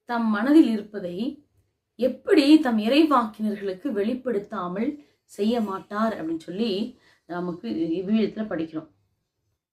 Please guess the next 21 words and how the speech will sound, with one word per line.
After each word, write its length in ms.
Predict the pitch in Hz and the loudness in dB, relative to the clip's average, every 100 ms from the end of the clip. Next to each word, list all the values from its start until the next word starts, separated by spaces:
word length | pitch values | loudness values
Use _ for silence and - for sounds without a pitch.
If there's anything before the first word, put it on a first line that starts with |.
| _ | _
ஒவ்வொரு 480 | - 269 311 427 403 | -2 2 6 6 8
முறையும் 520 | 339 302 294 311 339 | 8 8 10 8 6
ஒரு 140 | 240 233 | 2 -2
நன்மையான 520 | 226 254 277 294 262 | -2 2 2 2 -2
காரியம் 360 | - 240 247 233 | -4 -6 -6 -4
நடக்கும் 380 | 202 208 214 | -4 -6 -6
முன்பாக 680 | 208 190 196 190 208 180 165 _ _ _ | -8 -6 -8 -6 -4 -4 -4 _ _ _
தன் 260 | 226 220 214 | -2 0 0
பிள்ளைகளுக்கு 600 | 226 269 254 220 208 214 | 2 2 2 0 -4 -6
அவர் 220 | 196 - | -8 -8
தெரிவிக்குவார் 800 | 202 214 220 208 190 202 196 160 | -4 -2 -2 -4 -8 -8 -8 -8
அப்படின்னு. 260 | 147 - _ _ _ _ _ _ _ _ _ | -12 -18 _ _ _ _ _ _ _ _ _
That 200 | 240 359 | -4 -2
is 120 | - | -2
the 60 | 220 | -4
gift 280 | 196 226 233 | -4 -6 -4
of 180 | 220 - - | -6 -8 -12
prophecy. 680 | 190 190 - - - - _ _ _ _ _ _ _ _ _ _ _ _ _ _ _ _ | -8 -8 -12 -16 -16 -18 _ _ _ _ _ _ _ _ _ _ _ _ _ _ _ _
அப்படிதானே? 400 | 185 214 247 294 | -8 -4 0 0
எதிர்காலத்தை 680 | 226 226 226 226 214 202 185 | 2 0 -2 -2 -4 -4 -8
குறித்தோ 560 | - 175 170 202 240 | -10 -12 -10 -6 -6